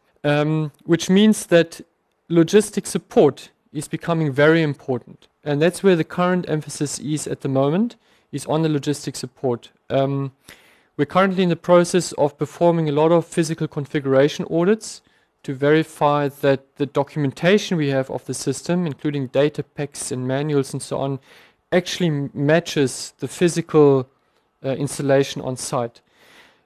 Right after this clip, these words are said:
Um, that'll bring us to the as-built baseline, and we're hoping to reach that within the next two or three months. Thereafter, we are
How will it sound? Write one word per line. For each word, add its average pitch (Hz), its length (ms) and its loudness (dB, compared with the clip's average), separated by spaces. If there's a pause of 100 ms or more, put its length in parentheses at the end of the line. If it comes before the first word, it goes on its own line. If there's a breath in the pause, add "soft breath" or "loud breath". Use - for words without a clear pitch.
(120)
Um, 135 300 0
that'll 170 220 4
bring 175 240 2
us 165 120 0
to 170 80 -2
the - 140 2
as-built 156 580 2
baseline, 170 640 2
and 143 140 -4
we're 135 100 0
hoping 165 360 2
to 151 140 -6
reach 143 280 -2
that 135 180 -2
within 139 280 -4
the 139 80 0
next 139 340 -4
two 160 240 0
or 135 60 2
three - 240 -6
months. 131 560 -4 (720 soft breath)
Thereafter, 185 760 2
we 151 280 2
are 151 380 4